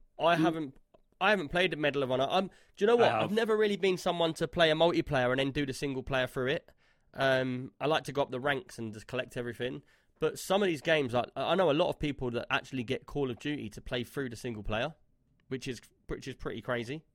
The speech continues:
Speaker 1: Um,
Speaker 2: Yeah, yeah. I
Speaker 1: but
Speaker 2: used to
Speaker 1: they're
Speaker 2: play
Speaker 1: meant to be
Speaker 2: single
Speaker 1: pretty
Speaker 2: player.
Speaker 1: good. They're meant to be pretty good. But his is, uh, Stalker, uh, Half-Life. Yours, his is Stalker and Half-Life two. Obviously, you love a
Speaker 2: Mm-hmm.
Speaker 1: Half-Life as well. You like Ha-, Half-Life, Alex. Um,
Speaker 2: Mm-hmm.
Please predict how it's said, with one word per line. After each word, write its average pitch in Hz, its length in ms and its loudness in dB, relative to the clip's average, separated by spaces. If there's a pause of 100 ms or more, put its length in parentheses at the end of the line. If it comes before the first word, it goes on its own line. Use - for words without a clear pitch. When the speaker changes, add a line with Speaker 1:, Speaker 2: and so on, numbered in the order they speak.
(380)
Speaker 1:
Um, 120 560 -2
Speaker 2:
Yeah, 175 240 2 (540)
yeah. 262 60 -2 (480)
I 180 80 -2
Speaker 1:
but - 20 2
Speaker 2:
used 147 100 4
to 131 40 2
Speaker 1:
they're 139 60 2
Speaker 2:
play 151 60 -2
Speaker 1:
meant - 0 -
to 165 40 4
be - 80 2 (120)
Speaker 2:
single 175 120 0
Speaker 1:
pretty 139 140 -4
Speaker 2:
player. 120 120 2
Speaker 1:
good. - 80 0
They're 139 80 -4
meant 156 100 -4
to 147 40 -4
be 139 80 -6
pretty 131 220 -8
good. 160 220 -6 (300)
But 156 160 2
his 190 240 0
is, 165 300 -4
uh, 151 260 -2
Stalker, 139 720 0
uh, 131 280 0 (100)
Half-Life. 139 420 -4
Yours, 170 240 2 (280)
his 190 220 -2
is 185 100 -4
Stalker 180 280 0
and 147 80 -4
Half-Life 147 460 0
two. 131 380 -2 (300)
Obviously, 143 280 -2
you 160 140 2
love 135 160 4
a 113 40 -2
Speaker 2:
Mm-hmm. 113 80 -4
Speaker 1:
Half-Life 110 440 -2
as 107 100 -10
well. 117 140 0
You 113 80 -2
like 117 140 -2
Ha-, 117 160 -4 (200)
Half-Life, 113 400 -4
Alex. 113 420 -8 (640)
Um, 117 480 0 (100)
Speaker 2:
Mm-hmm. 107 220 -6